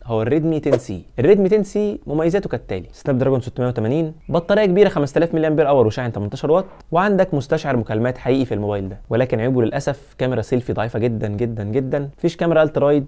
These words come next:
مفيش جيروسكوب، شاشه بريزوليوشن اتش دي بلس بس، سماعات مونو، وبسعر خمسة آلاف وأربعمية جنيه للنسخه ال مية تمانية وعشرين جيجا وأربعة رام. فبرضه الموبايل ده ما تشتريهوش. ايه اللي تشتريه من شاومي؟ هو افضل موبايل عند شاومي في الفئه دي هو الريدمي تن ألفين اتنين وعشرين،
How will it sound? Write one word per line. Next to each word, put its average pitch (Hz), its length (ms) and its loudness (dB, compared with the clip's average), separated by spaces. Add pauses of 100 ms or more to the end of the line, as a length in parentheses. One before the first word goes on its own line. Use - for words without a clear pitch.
(140)
مفيش 131 220 -2
جيروسكوب، 135 580 0 (180)
شاشه 143 260 0
بريزوليوشن 117 440 0
اتش 123 180 -6
دي 123 80 0
بلس 123 240 -4
بس، 151 400 -4
سماعات 131 520 -2
مونو، 104 200 -4 (200)
وبسعر 180 420 0
خمسة - 560 -4
آلاف 139 200 0
وأربعمية 117 200 2
جنيه 127 240 -2
للنسخه 123 380 -4
ال 104 80 -4
مية 117 80 -4
تمانية 131 220 -4
وعشرين 135 240 -6
جيجا 143 240 2
وأربعة 123 360 0
رام. 92 180 -8 (180)
فبرضه 139 360 4
الموبايل 135 300 2
ده 165 240 0 (800)
ما 120 60 -12
تشتريهوش. 120 800 -2 (100)
ايه 214 60 6
اللي 226 120 8
تشتريه 165 320 0
من 156 120 2
شاومي؟ 160 320 2
هو 135 200 4
افضل 147 160 2
موبايل 139 200 2
عند 117 140 -2
شاومي 123 260 -2
في 98 60 -12
الفئه 123 220 -2
دي 151 200 0 (340)
هو 113 120 2
الريدمي 156 480 0
تن 139 320 -2
ألفين 120 300 -2
اتنين 127 200 -4
وعشرين، 98 380 -8